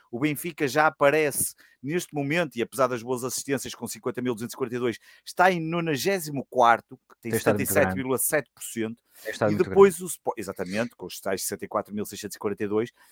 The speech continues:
Speaker 1: e depois o Sporting, eh, portanto, são duzentos e dezasseis clubes, o Sporting
Speaker 2: Peraí, peraí, para
Speaker 1: aparece
Speaker 2: tudo, para tudo. O que é aquilo que tá ali?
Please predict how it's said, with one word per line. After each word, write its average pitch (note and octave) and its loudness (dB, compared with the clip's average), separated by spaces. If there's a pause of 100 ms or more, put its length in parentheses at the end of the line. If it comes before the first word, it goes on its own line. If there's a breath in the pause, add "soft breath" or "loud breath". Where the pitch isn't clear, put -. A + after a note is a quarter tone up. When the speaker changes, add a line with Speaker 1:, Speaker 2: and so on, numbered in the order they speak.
(180 soft breath)
Speaker 1:
e D#3+ -4
depois F3 2
o F3+ -4
Sporting, E3 6 (600)
eh, A#2+ -2
portanto, B2 -6
são B2+ 0
duzentos C#3+ 2
e E3 -6
dezasseis C#3+ -2
clubes, C3 -2
o - -12
Sporting C3 8
Speaker 2:
Peraí, C#3 12
peraí, C3 8
para A#2+ 8
Speaker 1:
aparece C#3+ 10
Speaker 2:
tudo, G2+ 2 (100)
para C3+ 8
tudo. F2+ -4
O - -14
que - -2
é D3 2
aquilo C#3 -2
que - -16
tá B2 6
ali? G#2+ 0